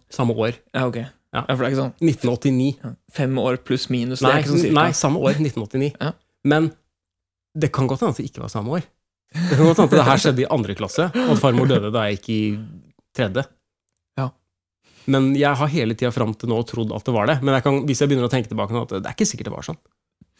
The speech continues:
Speaker 1: Men jeg vet fortsatt ikke hva det var jeg så, da.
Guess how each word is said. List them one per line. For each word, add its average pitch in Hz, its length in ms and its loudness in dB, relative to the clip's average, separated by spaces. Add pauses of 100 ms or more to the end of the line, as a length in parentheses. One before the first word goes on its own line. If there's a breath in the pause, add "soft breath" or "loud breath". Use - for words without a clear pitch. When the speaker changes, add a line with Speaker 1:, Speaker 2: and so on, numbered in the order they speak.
(520 loud breath)
Speaker 1:
Men 151 80 6
jeg 170 100 6
vet 160 80 -4
fortsatt 175 240 -2
ikke 151 120 2
hva 131 160 2
det 131 120 -2
var 123 240 0
jeg 143 120 -4
så, 233 240 2
da. 147 120 2